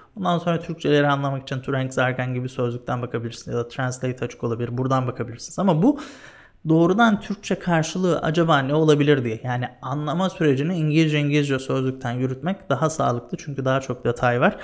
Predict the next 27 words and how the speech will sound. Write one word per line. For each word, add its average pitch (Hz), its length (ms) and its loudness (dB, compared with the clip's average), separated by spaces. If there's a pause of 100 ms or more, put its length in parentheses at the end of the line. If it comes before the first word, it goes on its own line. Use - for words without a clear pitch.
(180)
Sizi 131 220 -2
daha 143 140 6
çok 135 240 -4
yönlendirecek 131 720 0
örnek 139 540 -4
ve 135 60 0
ipucu 143 460 -2
var. 123 200 4 (400)
Yine 185 260 2 (320)
bu 175 100 2
metinde 190 720 4 (260)
gerekmedi 147 640 6
ama 156 320 2 (180)
eğer 151 480 -2
hani - 440 -8 (680)
diyelim 131 360 0
fiziksel 143 560 0
bir 147 60 -4
şeyden 139 400 -2
bahsediyor 131 440 0
olsaydı, 123 500 -2
bir 123 140 -2
nesneden, 120 600 -4
bir 135 80 -6
eşyadan 120 540 -2
bahsediyor 123 440 0
olsaydı 117 560 -2